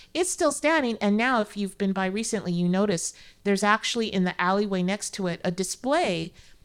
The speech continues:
n-, recognizing the history of that location.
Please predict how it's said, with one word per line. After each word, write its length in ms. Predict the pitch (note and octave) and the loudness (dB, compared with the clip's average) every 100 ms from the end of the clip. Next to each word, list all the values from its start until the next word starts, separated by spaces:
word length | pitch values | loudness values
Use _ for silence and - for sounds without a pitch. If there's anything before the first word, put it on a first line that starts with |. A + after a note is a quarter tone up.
| - - _ _ - | -20 -20 _ _ -2
n-, 380 | A3+ A3+ A3+ A3+ | 4 6 6 4
recognizing 920 | G#3+ G#3 F4 B4+ D#4 A3 F3 F3+ F#3+ F3+ | 2 4 4 4 2 2 2 0 0 0
the 60 | |
history 640 | G3 C#4+ - - E4+ F3 - | 0 0 -2 -2 -2 -2 -2
of 180 | F3+ | -4
that 200 | F#3+ F3 | -2 -2
location. 560 | - G3+ C#4+ G#4 - E3+ | -4 -4 -2 -2 -2 -4